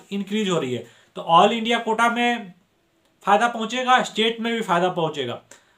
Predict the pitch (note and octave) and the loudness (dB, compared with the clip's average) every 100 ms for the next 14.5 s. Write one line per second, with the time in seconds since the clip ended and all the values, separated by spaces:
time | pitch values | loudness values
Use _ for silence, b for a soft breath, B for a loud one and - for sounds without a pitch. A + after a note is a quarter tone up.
0 | b - G3+ G#3+ B3 G#3 G3+ A#3+ - A3+ | b -4 -2 0 4 4 4 0 -2 -4
1 | A3 A#3 A#3 A#3 - A3+ G#3+ F#3+ G#3+ G3+ | -4 -2 0 0 -2 -6 -4 0 2 4
2 | F3 D3+ C#3+ F#3+ - - G3 - F3+ A#3 | 2 2 -2 -6 -12 -12 -12 0 4 4
3 | A#3+ A3 A3 G#3+ F3+ D#3+ C#3 E3+ G#3+ G3+ | 2 -2 -2 -2 -2 -2 -2 -2 -4 -2
4 | A3 B3 G#3 A3 G#3+ G#3 A3 G3+ - _ | -2 0 0 0 -4 -4 -6 -8 -14 _
5 | _ _ - E3+ G#3 F#3+ G3+ A#3+ - b | _ _ -20 -8 -2 2 2 0 -8 b
6 | b b b b _ _ _ _ _ E3+ | b b b b _ _ _ _ _ -6
7 | E3+ B3 G3+ F3+ A#3+ - - - F#3 G3+ | -4 0 2 4 4 2 -6 -8 -6 -2
8 | E3+ - A#2+ - _ - D#3+ A3 A3+ G3 | -4 -2 -6 -6 _ -6 -2 0 -2 -2
9 | G#3 G3 F#3+ G3+ G3 E3+ E3 F#3+ B3 G3 | -4 -6 -4 -4 -4 -6 -2 -2 -2 -6
10 | - G#3 A#3 G#3 F#3 F#3 G#3 F#3+ D#3+ C3+ | 0 2 2 0 -4 -4 0 0 -2 -6
11 | - A#2+ - b b D#3 G3+ B3 G#3+ A3 | -10 -16 -16 b b 0 2 0 -4 -4
12 | G#3+ - F#3+ F#3+ - G#3 F3 G#3+ F#3+ F#3+ | -4 -2 -2 -2 -2 -2 0 4 4 2
13 | - F3+ F3 F#3+ F3+ F3+ G3+ G#3 F#3+ G3 | -6 -8 -4 -2 0 0 -2 -4 -2 0
14 | G#3+ F#3 G3+ F3+ G3 | -2 -2 -2 -4 -6